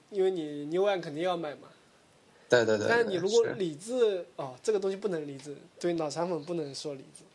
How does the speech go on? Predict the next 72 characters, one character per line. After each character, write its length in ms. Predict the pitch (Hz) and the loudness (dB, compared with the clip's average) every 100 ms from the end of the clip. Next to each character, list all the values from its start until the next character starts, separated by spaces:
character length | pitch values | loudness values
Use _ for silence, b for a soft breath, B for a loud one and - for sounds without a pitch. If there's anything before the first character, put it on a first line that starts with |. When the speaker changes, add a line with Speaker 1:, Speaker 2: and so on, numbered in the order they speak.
| - | 4
Speaker 2:
对， 180 | 131 120 | 6 8
对， 140 | 113 | 6
对， 120 | 127 | 4
脑 160 | 120 113 | 4 4
残 200 | 185 180 | 4 2
粉， 100 | 180 | 2
<laughs> 40 | |
我 80 | 123 | 2
觉 100 | 123 | 4
得 80 | 180 | 6
当-， 260 | 220 226 226 | 6 2 2
刚 120 | 226 | 4
才 80 | 233 | 4
我 60 | 170 | 2
不 100 | 139 | 2
是 60 | |
说 100 | 180 | 2
一 40 | 180 | 4
下 120 | 175 | 4
嘛， 100 | 117 | 2
是 140 | 143 | 2
它 100 | 170 | 2
可 120 | 196 | 2
能 160 | 113 113 | 2 0
做 180 | - 185 | 4 4
的 60 | 143 | 4
不 180 | - | 2
会 140 | 120 185 | 2 4
特 260 | - - 185 | 4 4 4
别 180 | 104 | 4
贵。 260 | 107 135 120 - - - - - | 4 2 2 -2 -18 -16 -16 -8
Speaker 1:
对， 200 | - 160 | 0 0
对。 120 | 147 139 | 4 4
Speaker 2:
而 60 | |
且 140 | - 139 | 6 4
另 160 | 170 | 6
外 160 | 214 202 | 6 4
一 80 | 143 | 4
个 40 | |
事 100 | 190 | 4
儿， 120 | 170 | 2
我 80 | 98 | 2
就 100 | 147 | 2
在 80 | 170 | 4
想， 220 | 151 101 | 4 2
Apple 300 | - 165 175 | 4 4 2
是 180 | 156 180 | 2 -2
不 80 | 165 | 0
是 140 | 185 | 2
也 140 | 143 123 | 6 6
有 120 | 196 | 4
可 220 | - 113 | 2 -2
能 260 | 107 113 123 | 0 -2 0
做 280 | 175 156 | 4 4
一 80 | 131 | 4
个， 360 | 135 147 131 131 - | 4 4 4 -2 2
就 100 | 147 | 4
是 40 | |
它 80 | 160 | 6
做 240 | 170 190 156 | 4 4 6
一 80 | |
个 100 | 151 | 4
很 280 | 170 117 107 | 2 0 -4
基 220 | - 180 | 0 2
础 240 | 196 - 110 | 2 2 0
的 100 | 98 | 2
一 140 | 110 | 4
个 140 | 120 123 | 6 6
腕 280 | 147 123 | 4 4
带， 260 | 127 143 113 | 4 4 2
然 240 | - - | 0 0
后 340 | 120 175 143 | 4 4 4